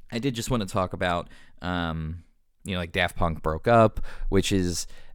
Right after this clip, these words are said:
uh, really, uh, it's a bummer. It's, it, it makes sense, but it's a bummer. Um, you know, I've talked about them a lot on this podcast, so I thought it was at least worth mentioning. You know, obviously a huge influence on me, um, and, um,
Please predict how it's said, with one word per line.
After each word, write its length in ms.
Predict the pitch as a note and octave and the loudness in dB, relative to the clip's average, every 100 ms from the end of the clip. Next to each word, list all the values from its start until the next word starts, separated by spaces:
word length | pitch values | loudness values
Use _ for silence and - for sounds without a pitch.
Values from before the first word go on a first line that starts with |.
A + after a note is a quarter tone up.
| - | -2
uh, 240 | E2 D#2+ | 0 0
really, 460 | - D#3 B2 A2 - | 2 2 4 4 2
uh, 60 | G2+ | 0
it's 180 | - | 0
a 60 | G2 | 2
bummer. 420 | F2+ F#2+ F#2+ F2+ - | 4 6 4 2 0
It's, 220 | G2 - | -2 0
it, 180 | A2+ G2 | -2 -4
it 140 | G2+ A#2+ | -2 0
makes 220 | B2 G#2 | 2 0
sense, 380 | - F#2 F2+ - | 0 0 -2 -2
but 160 | F2+ | -2
it's 120 | E2 E2+ | -2 -4
a 40 | |
bummer. 540 | D#2+ E2 E2 D#2+ D#2+ - | -2 0 0 0 -4 -6
Um, 560 | D#2+ D#2 D2+ D2 D2+ - - - - - | -4 -2 -4 -4 -8 -10 -20 -20 -20 -10
you 80 | F2 | -8
know, 100 | D#2+ | -4
I've 180 | E2 F2 | -2 -2
talked 240 | - F2+ - | 0 0 2
about 160 | E2+ | 2
them 100 | F2 | 2
a 60 | E2+ | 2
lot 180 | E2 E2+ | 4 4
on 80 | |
this 140 | E2 D#2+ | 4 2
podcast, 560 | F2 E2+ D#2 F2 E2 | 2 2 4 4 4
so 340 | - F2+ D#2+ D#2+ - - - | 4 4 4 2 -4 -8 -2
I 60 | |
thought 180 | F#2 G2 | 6 8
it 40 | |
was 140 | F2 E2+ | 8 4
at 60 | |
least 180 | E2+ D#2+ | 0 0
worth 200 | F2 E2+ | 0 2
mentioning. 560 | G2 F#2+ - F2+ F2 E2+ | 2 2 2 0 0 0
You 80 | E2+ | 0
know, 300 | E2 D#2+ - - - - - - | -2 -4 -8 -12 -10 -10 -10 4
obviously 520 | G2+ F#2+ F#2+ G#2 F2+ | 4 4 2 4 4
a 60 | |
huge 340 | F2 G2+ G2+ F#2+ | 4 2 0 2
influence 560 | F#2+ F#2 F#2+ F2+ E2+ | 2 2 2 2 0
on 320 | E2+ E2 E2 D#2 - - | 2 2 0 -4 -10 -4
me, 460 | G2 A2 A#2+ A#2 A#2 - - | 4 6 8 4 0 -8 -8
um, 600 | - F#2 F2+ F2 F2 E2+ - | 0 2 2 2 0 -2 -2
and, 520 | F2+ F2 E2+ E2 D#2+ - | -2 0 -2 -2 -4 -4
um, 580 | E2+ D#2+ D#2+ D#2 D2+ | -2 -2 -2 -4 -6